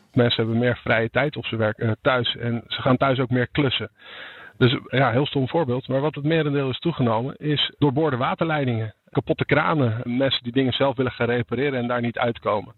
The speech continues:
Nou, dat is wel echt toegenomen. Wat je minder ziet is, ja, luxe installaties. Dat wil zeggen een douchecabine vervangen, een waterkoker, eh, installeren. Nou moet ik wel eerlijk zeggen dat het de laatste twee, drie dagen begint het wel weer aan te trekken.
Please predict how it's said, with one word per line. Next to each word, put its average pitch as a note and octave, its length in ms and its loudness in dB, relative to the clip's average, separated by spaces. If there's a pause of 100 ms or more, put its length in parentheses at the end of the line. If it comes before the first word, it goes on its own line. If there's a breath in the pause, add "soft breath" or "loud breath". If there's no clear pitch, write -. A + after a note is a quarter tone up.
(160 soft breath)
Nou, G#2 240 0
dat C3 180 2
is C3 100 2
wel B2 140 2
echt - 160 -4
toegenomen. D#3 580 0 (140)
Wat A#2+ 200 -2
je A#2+ 140 0
minder B2+ 400 2
ziet B2 240 -4
is, A#2+ 320 -6
ja, - 220 -2
luxe B2+ 580 2
installaties. B2+ 840 0
Dat A2+ 100 0
wil A2+ 100 4
zeggen B2+ 220 2
een A#2+ 60 4
douchecabine A#2 520 0
vervangen, A#2+ 880 0
een B2 300 0
waterkoker, A#2+ 920 0
eh, A2+ 340 -2
installeren. A#2 720 0
Nou A#2+ 180 4
moet F3+ 100 4
ik G#3 60 -4
wel G3 140 0
eerlijk F#3 220 -2
zeggen D#3+ 220 0
dat D3+ 160 0 (140)
het C3+ 280 -4
de B2+ 100 4
laatste C3+ 380 2 (120)
twee, D#3 260 2
drie B2 200 -2
dagen D3+ 320 0
begint D#3 240 -2
het C3+ 120 -4
wel D3 180 2
weer C3 140 -2
aan C3+ 200 0
te A#2+ 140 -6
trekken. A#2 360 -4